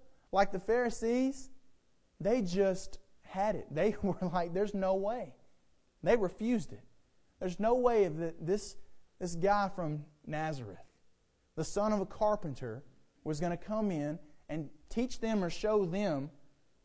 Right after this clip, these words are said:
what religion was all about. There's no way that we're gonna spend thirty or forty years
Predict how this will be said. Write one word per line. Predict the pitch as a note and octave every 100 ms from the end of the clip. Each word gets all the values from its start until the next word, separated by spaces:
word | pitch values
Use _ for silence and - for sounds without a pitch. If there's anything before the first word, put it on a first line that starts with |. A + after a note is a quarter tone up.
| -
what | E3+ E3+
religion | E3 D#3 F3 D#3 D3
was | C3
all | A#2+ G2+
about. | G#2 F2+ F2+ - _ _ _ -
There's | E3
no | G#3 A#3+
way | A#3 B3 B3
that | F#3 F#3
we're | G3+
gonna | G#3+
spend | F#3+ - G3+ F3+ E3+ - -
thirty | G#3 G#3+ G#3+
or | F#3+
forty | - G#3+ G3+
years | F3+ G#3+ F#3+ C3+ - -